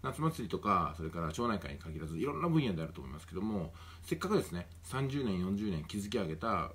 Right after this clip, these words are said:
あー、大切な知識や知恵や経験なんですけども、それを継承する人がいないんですよ。なんで継承する人がいないかっていうと、問題は二つあってですね、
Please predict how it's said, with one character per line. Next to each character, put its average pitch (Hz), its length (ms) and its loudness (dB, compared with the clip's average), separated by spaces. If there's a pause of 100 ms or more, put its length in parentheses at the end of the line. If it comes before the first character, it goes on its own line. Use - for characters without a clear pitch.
あ 76 320 -6
ー、 - 80 -10
大 160 120 4
切 160 220 0
な 117 200 2
知 156 140 2
識 - 220 -2
や 80 80 0
知 107 180 2
恵 85 60 4
や 71 120 -2
経 101 160 -2
験 104 220 0
な 107 80 2
ん 85 60 0
で 80 40 -4
す 82 60 -12
け 78 80 -10
ど 73 80 -4
も、 107 180 -2 (180)
そ - 160 2
れ 185 60 6
を 208 220 6
継 202 200 4
承 208 140 -2
す 202 120 -4
る 208 60 2
人 135 140 0
が 95 60 2
い 85 40 2
な 90 60 0
い 87 60 0
ん 71 80 -2
で - 40 -10
す - 40 -12
よ。 65 100 -10 (400)
な 208 140 4
ん 202 80 4
で 120 80 2
継 - 160 2
承 101 120 0
す 107 120 -4
る 98 60 0
人 98 120 -4
が 87 80 2
い 80 60 2
な 85 80 2
い 82 60 -2
か 71 100 -6
っ - 20 -8
て - 160 -6
い 87 40 0
う - 20 -2
と、 107 100 -4
問 175 200 4
題 190 100 4
は 175 80 4
二 156 160 -2
つ 160 100 0
あ 143 40 2
っ - 40 -4
て - 80 -8
で - 80 -6
す - 80 -14
ね、 - 160 -10